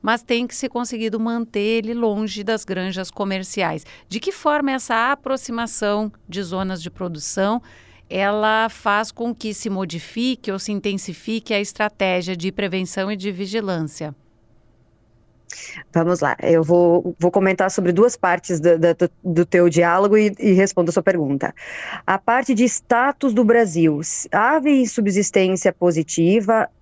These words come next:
Speaker 2: e ave migratória, ave silvestre positiva, elas não alteram o status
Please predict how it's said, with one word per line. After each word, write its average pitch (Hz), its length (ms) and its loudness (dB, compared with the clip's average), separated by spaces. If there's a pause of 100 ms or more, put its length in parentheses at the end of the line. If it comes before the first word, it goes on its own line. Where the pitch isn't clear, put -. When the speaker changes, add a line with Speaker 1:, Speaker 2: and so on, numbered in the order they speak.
(260)
Speaker 2:
e 208 260 4 (240)
ave 233 340 2
migratória, 175 760 4
ave 202 100 -2
silvestre 170 640 2
positiva, 185 720 0
elas 180 220 2
não 226 180 2
alteram 208 880 0
o 190 80 2
status 175 720 0